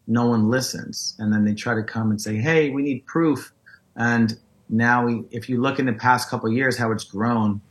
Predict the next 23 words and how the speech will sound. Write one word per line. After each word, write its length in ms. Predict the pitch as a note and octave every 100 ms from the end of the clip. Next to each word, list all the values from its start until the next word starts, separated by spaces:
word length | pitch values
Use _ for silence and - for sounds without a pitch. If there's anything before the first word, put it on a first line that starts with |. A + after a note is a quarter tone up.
| _ _ _ _ _ -
you 140 | A2+
know, 60 | A2+
you're 180 | A#2+
gonna 120 | C3 B2
see 220 | - C#3
a 80 | A2
lot 400 | A2+ B2 A#2+ A#2+
more 340 | A#2 A2+ A2+
anti-Semitism 880 | A2+ A2+ A2+ - A#2 A2 A#2 G#2+ G#2+
across 480 | G#2+ - A2 G#2+ -
the, 240 | - G#2
uh, 280 | F#2+ F#2+ F#2 G2 _ _ _ _ _ _ _ _ -
the 80 |
U 240 | G#2 A#2 A#2
S 220 | A#2 A2+
and 200 | A#2+ A#2
the 60 | G#2
world 500 | G#2 A#2 G2 F#2 G#2
now 280 | A2+ A2
due 160 | G2 A2
to 120 | G#2
the 120 | F#2
war. 460 | E2+ A2 G2+ D#2+ -